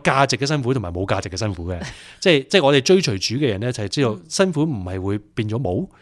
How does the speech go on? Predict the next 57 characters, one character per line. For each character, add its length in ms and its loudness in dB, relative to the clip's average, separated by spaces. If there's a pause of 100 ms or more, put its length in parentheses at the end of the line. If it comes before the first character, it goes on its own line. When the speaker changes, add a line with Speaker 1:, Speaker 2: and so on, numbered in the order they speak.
(400)
Speaker 1:
而 100 0
會 120 2
變 220 0
咗 140 0 (120)
有 340 -6
價 240 0
值 120 -4
嘅 100 -4
方 240 -4
法 180 -8
去 300 -8 (280)
將 160 -6
佢 100 -2
轉 300 -8
化。 200 -8 (300)
Speaker 2:
嗯。 420 -8 (300)
Speaker 1:
OK？ 260 -8 (420)
噉 160 0
但 160 0
係 200 -2 (200)
都 120 4
係 60 2
一 20 0
個 80 0
鬥 140 0
爭。 160 0 (460)
Speaker 2:
係。 400 -8 (140)
Speaker 1:
嚇， 200 -6 (300)
罪 400 4 (120)
始 160 0
終 120 4
都 120 6
唔 160 2
會 200 -2
完 160 -8
結。 180 -10 (300)
Speaker 2:
係。 360 -10 (160)
Speaker 1:
呃， 180 -12 (160)
對 140 0
我 80 0
哋 180 -4
嘅 60 -4
攻 200 0
擊 200 -6
啊， 60 -20 (200)
Speaker 2:
嗯。 400 -8
Speaker 1:
同 100 -4
埋 140 -4
我 120 -4
哋 120 -4
嘅 300 -4 (320)
大 180 -2
大 120 0
小 180 -2
小 140 -2
嘅 80 -4
跌 140 -8